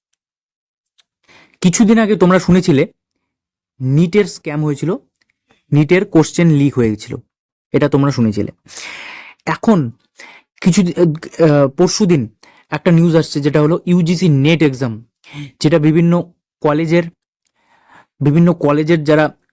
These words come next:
শিক্ষক আছে, কলেজের যারা অধ্যাপক আছে, তাদেরকে নিয়োগ করা হয়। তো সেখানেও একটা স্ক্যামের একটা চিহ্ন পাওয়া গেছে। তার জন্য আগেই এই যে এক্সামটা, এই এক্সামটা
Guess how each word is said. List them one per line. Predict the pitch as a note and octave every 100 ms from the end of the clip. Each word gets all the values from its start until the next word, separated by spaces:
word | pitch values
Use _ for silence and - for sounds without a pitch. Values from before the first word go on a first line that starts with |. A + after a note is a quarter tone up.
| -
শিক্ষক | - E3+ - E3+
আছে, | C#3 - _ _
কলেজের | D#3+ D3+ D#3+ D3
যারা | E3 E3
অধ্যাপক | D3+ B2 E3 E3
আছে, | C3+ - A2+ _ - - - _ _
তাদেরকে | - D3 E3+ D#3+ G3+ A3 - _ C#3+
নিয়োগ | D#3+ F#3
করা | - B2+
হয়। | G#2 F#2+ _ - _ _
তো | -
সেখানেও | - - F#3+ F#3 A3 A#3 A#3+ - _
একটা | C#3 - D#3+ D#3 _ _ _ _ _ _ _ _ -
স্ক্যামের | - - E3 E3+ E3
একটা | D#3 E3+ C#3+ - _ -
চিহ্ন | F3+ F#3+ E3
পাওয়া | D3 C#3
গেছে। | C3+ D#3 - - - - _
তার | D3 D3
জন্য | F3 F3+ G3+ - - _ _ _ _ -
আগেই | D#3 F#3 G3+ A#3 -
এই | D#3 D#3
যে | D#3 - _ - - -
এক্সামটা, | E3+ C#3 D3+ D3 A#3 - _ -
এই | C#3
এক্সামটা | C3 C#3 C3+